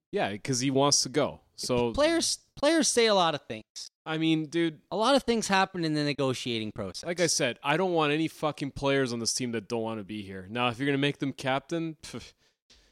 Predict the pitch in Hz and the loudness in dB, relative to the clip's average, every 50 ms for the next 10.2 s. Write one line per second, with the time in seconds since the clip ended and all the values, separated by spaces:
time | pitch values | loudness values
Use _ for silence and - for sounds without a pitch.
0 | _ _ _ _ _ _ _ _ _ _ _ _ _ _ - - 165 180 185 190 | _ _ _ _ _ _ _ _ _ _ _ _ _ _ -14 -10 -2 2 6 8
1 | 220 240 214 226 214 - 170 165 160 156 147 143 131 123 127 123 120 120 156 156 | 8 8 8 8 8 8 10 8 8 8 6 4 4 2 0 0 0 2 2 2
2 | 143 120 120 131 120 117 113 110 107 107 107 98 - 113 104 98 - - 95 92 | 4 4 2 2 2 0 0 0 0 0 0 -2 -4 -8 -10 -10 -12 -12 -14 -14
3 | - - 120 120 117 110 - 131 113 151 123 120 135 139 127 120 120 117 156 160 | -10 -6 -2 0 0 2 0 0 0 0 2 2 2 2 2 0 0 0 0 0
4 | 151 147 143 127 104 131 147 156 151 143 - - 147 160 214 240 185 147 131 143 | -2 -2 -4 -4 -2 2 2 4 4 2 2 0 0 2 2 2 2 2 2 2
5 | 170 202 160 - - 107 92 113 135 160 175 170 147 147 151 151 151 139 - 151 | 2 2 0 -4 -6 -6 -4 0 2 4 4 4 4 4 2 2 0 -2 -2 -4
6 | 139 135 135 139 139 - - 147 131 127 123 117 110 - - 110 98 95 92 - | -2 -2 0 -2 -2 -2 -2 -2 -2 -2 -2 -4 -6 -6 -6 -6 -6 -6 -8 -14
7 | _ - 131 120 - - - - - 165 - - 190 - - - _ _ _ _ | _ -12 -12 -12 -10 -12 -14 -12 -12 -12 -6 -4 -4 -4 -4 -10 _ _ _ _
8 | _ _ _ _ _ - - _ _ _ _ _ _ _ _ 151 151 147 117 107 | _ _ _ _ _ -20 -20 _ _ _ _ _ _ _ _ -2 0 2 2 2
9 | 117 - - 87 - _ _ _ _ _ _ _ - - _ _ _ _ _ 123 | -2 -6 -10 -16 -18 _ _ _ _ _ _ _ -20 -20 _ _ _ _ _ -8
10 | 131 127 107 92 | -6 -6 -6 -6